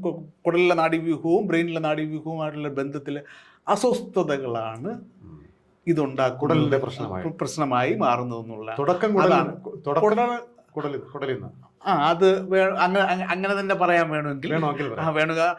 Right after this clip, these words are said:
Speaker 2: ആ.
Speaker 1: അതും തിരിഞ്ഞു വരുന്നുണ്ടെന്നുള്ളതാണ്. അതുകൊണ്ടാണ് ഞാൻ അങ്ങനെ തന്നെ പറഞ്ഞത്.
Speaker 2: ആ,
Speaker 1: പക്ഷേ,
Speaker 2: ശരി.
Speaker 1: പക്ഷേ,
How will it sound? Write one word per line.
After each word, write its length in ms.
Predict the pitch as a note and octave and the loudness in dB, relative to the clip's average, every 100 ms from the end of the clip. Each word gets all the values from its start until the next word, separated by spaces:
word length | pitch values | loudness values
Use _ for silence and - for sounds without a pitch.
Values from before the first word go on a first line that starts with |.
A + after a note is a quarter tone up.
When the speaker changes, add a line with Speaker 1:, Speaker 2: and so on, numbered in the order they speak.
| - | -2
Speaker 2:
ആ. 240 | E3+ C#3+ E3+ | -2 0 -2
Speaker 1:
അതും 320 | F3+ G#3+ G#3 | 0 -2 -2
തിരിഞ്ഞു 300 | F#3+ F#3 F#3 | -4 -4 -2
വരുന്നുണ്ടെന്നുള്ളതാണ്. 760 | D#3+ D3+ D3+ C#3+ C#3 C3 B2 | -2 -2 -6 -8 -10 -6 -4
അതുകൊണ്ടാണ് 320 | C3 C#3+ D3 C#3+ | -4 -6 -6 -4
ഞാൻ 140 | C#3+ | -4
അങ്ങനെ 220 | C#3+ C#3+ | -6 -8
തന്നെ 140 | D3 C#3+ | -8 -4
പറഞ്ഞത്. 380 | C3+ C3 G#3+ | -4 -4 -6
Speaker 2:
ആ, 40 | G#3 | -4
Speaker 1:
പക്ഷേ, 140 | F3 | -4
Speaker 2:
ശരി. 80 | G3 - - - | -4 -8 -10 -6
Speaker 1:
പക്ഷേ, 220 | G#3 A#3+ | -2 2